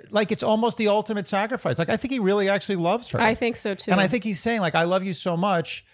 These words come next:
Speaker 1: that I don't want to put you in this situation.
Speaker 2: Yeah.
Speaker 1: I already had my life. I have my adult kids. You're young. Go enjoy your life, even though I would love nothing more
Speaker 2: Mm-hmm.
Speaker 1: than to be with you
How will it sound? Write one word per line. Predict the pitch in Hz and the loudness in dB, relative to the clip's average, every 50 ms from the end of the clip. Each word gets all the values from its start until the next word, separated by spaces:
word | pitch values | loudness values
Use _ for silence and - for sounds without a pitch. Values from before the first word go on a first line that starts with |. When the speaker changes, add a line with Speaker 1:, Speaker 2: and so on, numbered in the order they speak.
| _ _ - | _ _ 0
Speaker 1:
that | 127 170 180 185 - - _ | 2 2 2 2 0 -4 _
I | - 175 170 180 190 208 214 196 | -4 -2 0 2 2 2 2 0
don't | 147 143 185 190 190 196 - | 0 2 2 2 2 2 -2
want | 156 147 151 160 165 170 175 175 - | -2 0 0 0 0 0 -2 -4 -6
to | - 147 | -8 -10
put | - - - 190 208 - | -8 -4 -4 -4 -4 -4
you | - 160 147 147 151 | -2 -2 -2 0 0
in | 160 156 156 156 | 0 0 0 0
this | 160 151 - | 0 -2 -4
situation. | - - 170 147 - - 165 160 165 185 208 - - - - - - - 147 - | -4 -6 -6 -6 -4 -4 -2 0 0 0 -2 -4 -4 -4 -4 -4 -6 -8 -12 -10
Speaker 2:
Yeah. | - 208 196 185 170 | -6 -4 -2 0 2
Speaker 1:
I | 185 196 202 | 2 2 2
already | 208 208 208 | 0 0 0
had | 170 165 190 196 190 | 0 2 2 2 0
my | 180 185 175 | 0 0 0
life. | 160 147 123 92 - - - - - - - | 0 0 0 -2 -2 -6 -10 -20 -20 -12 -6
I | - 147 | -4 -2
have | 156 190 185 180 | 0 0 0 0
my | 180 175 170 | 0 0 0
adult | 175 165 143 180 170 170 165 - | 0 0 0 0 0 -2 -2 -4
kids. | - - 165 160 165 160 160 - - - _ _ _ _ _ | -4 -2 0 0 0 -2 -4 -8 -14 -18 _ _ _ _ _
You're | - 165 185 | -2 0 0
young. | 175 151 175 165 170 175 180 180 185 156 - _ - | 2 2 2 2 2 2 0 0 -2 -4 -8 _ -2
Go | - 160 170 180 190 | 2 4 4 4 4
enjoy | 190 170 143 180 175 | 4 2 2 2 2
your | 170 175 | 4 4
life, | 165 170 170 170 - - | 4 4 4 4 2 0
even | 214 196 208 190 208 196 | 0 0 0 0 2 2
though | 190 185 185 | 2 2 2
I | 185 185 | 2 2
would | 190 202 196 175 | 2 0 0 0
love | 196 190 190 185 160 160 | 0 0 2 2 2 0
nothing | 175 170 175 196 202 202 - - 226 214 202 | -2 -2 0 -2 -2 -2 -4 -4 -4 -2 0
more | 196 196 190 175 127 104 - - 147 - _ - | 0 0 2 2 2 0 -2 -4 -8 -12 _ -8
Speaker 2:
Mm-hmm. | 220 202 220 202 196 196 | -6 -4 -4 -2 0 2
Speaker 1:
than | 185 170 156 - | 2 2 2 2
to | 170 143 | 0 0
be | 123 180 185 | 2 2 2
with | 180 175 170 147 131 | 2 2 0 0 2
you | 170 165 160 156 156 151 | 2 2 4 2 2 0